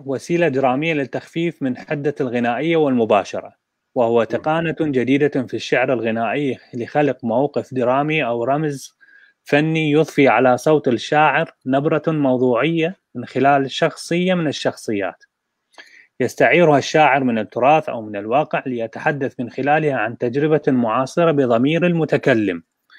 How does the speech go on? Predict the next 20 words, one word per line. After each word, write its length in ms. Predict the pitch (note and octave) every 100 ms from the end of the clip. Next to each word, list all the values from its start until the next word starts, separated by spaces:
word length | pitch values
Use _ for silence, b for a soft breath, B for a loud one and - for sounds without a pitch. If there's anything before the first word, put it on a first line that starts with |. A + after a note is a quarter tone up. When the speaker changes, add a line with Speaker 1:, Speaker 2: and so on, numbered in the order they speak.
| b -
Speaker 2:
مم. 340 | A#2+ G#2+ G#2 -
Speaker 1:
إلى 240 | C3 C3 C3+
درجة 560 | F3+ F3+ D#3 E3+ F#3+ _ _ _ _ _ B2
أن 160 | B2
القارئ 520 | A2+ A2+ D3 D#3 F#3 - _ _ _ _ _ -
لا 280 | B2+ D3 F3
يستطيع 520 | E3 - D3+ D3 A#2+
أن 60 |
يميز 460 | C3 A#2+ A#2+ A#2 A2
تمييزاً 540 | B2 A#2 A2+ A2 A2
جيداً 520 | G#2+ A#2+ A#2 A2 G#2+ G#2+
بين 260 | A2 G#2+
الشاعر، 580 | G2 - D3+ D3 C3+ D#3 _ _ _ _ _ _ _ _ _ _ _ _ _ _ _
بين 380 | - B2+ C#3 C3+
صوت 360 | - E3+ E3+ D#3
الشاعر 480 | - E3+ E3 E3 D3
من 160 | C3+
صوت 300 | B2+ D#3+ D3
هذه 240 | C3+ A2 G#2+
الشخصية. 520 | - G#2+ - G#2